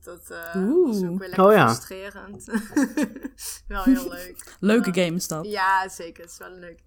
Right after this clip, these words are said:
Speaker 1: game. Behalve
Speaker 3: <laughs>
Speaker 1: het stukje
Speaker 3: Ge-
Speaker 1: dat je die asteroïdes kapot moet schieten. Dat is echt verschrikkelijk. Maar <laughs> voor de rest, nee, ik vind het wel een leuke game. En ik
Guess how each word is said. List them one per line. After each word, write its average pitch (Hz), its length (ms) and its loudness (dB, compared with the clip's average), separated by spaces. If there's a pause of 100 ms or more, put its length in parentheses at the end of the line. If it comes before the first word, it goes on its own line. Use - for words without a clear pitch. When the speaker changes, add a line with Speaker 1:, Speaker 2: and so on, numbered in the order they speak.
Speaker 1:
game. 170 200 -18 (280)
Behalve 190 220 -8
Speaker 3:
<laughs> - 0 -
Speaker 1:
het 190 100 -10
stukje 135 240 6
Speaker 3:
Ge- 180 100 8
Speaker 1:
dat 196 180 4
je 202 80 -2
die 190 100 -6
asteroïdes 196 480 -10
kapot - 260 -16
moet - 140 -18
schieten. - 300 -16
Dat - 80 -18
is - 60 -20
echt - 80 -20
verschrikkelijk. - 560 -20 (340)
Maar 240 300 0 (560)
<laughs> - 640 -6
voor 226 100 -8
de 202 80 -6
rest, 185 440 -10
nee, 175 220 -10
ik 175 120 -16
vind 196 120 -14
het 180 80 -16
wel 180 120 -12
een 175 80 -18
leuke 175 300 -14
game. 170 380 -12
En 175 160 -16 (100)
ik 208 80 -20